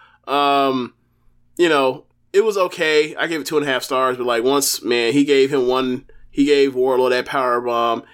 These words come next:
and then Wardlow got, got his ass up and then returned favor, and, and that crowd, man. That crowd fucking loves Wardlow. Uh, it's gonna be great when he gets his hands on, um,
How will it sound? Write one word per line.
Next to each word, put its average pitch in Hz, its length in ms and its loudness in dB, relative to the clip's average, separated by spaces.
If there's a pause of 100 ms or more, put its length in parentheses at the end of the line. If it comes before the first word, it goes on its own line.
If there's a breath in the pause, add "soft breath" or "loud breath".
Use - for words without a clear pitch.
(140 soft breath)
and 120 140 0
then 117 160 2
Wardlow 120 680 0
got, 123 380 -4
got 127 180 -2
his 131 160 -4
ass 127 300 -2
up 127 180 -2
and 117 100 0
then 117 280 -2
returned 127 560 -2
favor, 127 420 0
and, 120 340 -4
and 113 360 -2 (440 soft breath)
that 135 220 -2
crowd, 123 480 -4
man. 101 380 -8 (1400)
That 139 160 -6
crowd 170 360 -4
fucking 139 320 -10
loves 120 280 -2
Wardlow. 110 500 -4 (460 loud breath)
Uh, 135 400 0 (100)
it's 147 160 -6
gonna 143 120 0
be 139 80 2
great 135 320 0
when 135 100 -2
he 127 60 -4
gets 123 120 -6
his 117 120 -12
hands 120 340 -2
on, 110 320 -4 (400 loud breath)
um, 107 560 -4